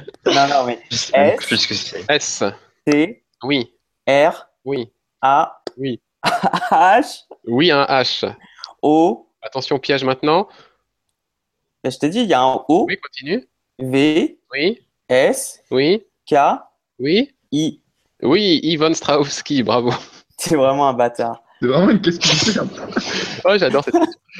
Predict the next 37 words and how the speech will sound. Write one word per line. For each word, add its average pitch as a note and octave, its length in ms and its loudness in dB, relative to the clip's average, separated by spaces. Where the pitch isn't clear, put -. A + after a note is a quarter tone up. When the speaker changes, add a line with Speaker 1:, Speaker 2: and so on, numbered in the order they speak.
Speaker 3:
Euh, C3 680 4
tu G3+ 140 0
as F3+ 60 4
droit, E3+ 240 0
tout - 120 -8
ça F#3 140 2
pour D3 160 0
un C#3+ 80 0
point. C3 160 -6
Tu F#3+ 160 0
as F#3 60 4
droit F#3 380 2
à, C#3 480 2
du C#3 140 -8
coup, - 120 -20
Speaker 2:
<laughs> D3 540 2
Speaker 3:
ta F3+ 100 0
petite - 260 -14
question C#3+ 360 -6
pour C#3 120 -8
trouver B2 160 -4
le A#2+ 40 -6
personnage A#2 340 -4
mystère. - 280 -10
Speaker 1:
Euh, C3+ 240 4
moi, E3 200 2
je F3 80 -6
dirais D3+ 340 2
que F3 60 -10
c'est D#3+ 100 -2
le C3 80 -4
personnage C#3+ 600 -2
de C3+ 300 -2
Hal D#3+ 320 2
dans C3 140 -2
Deadpool. C3 560 -6
Speaker 3:
Non. A#2 120 -8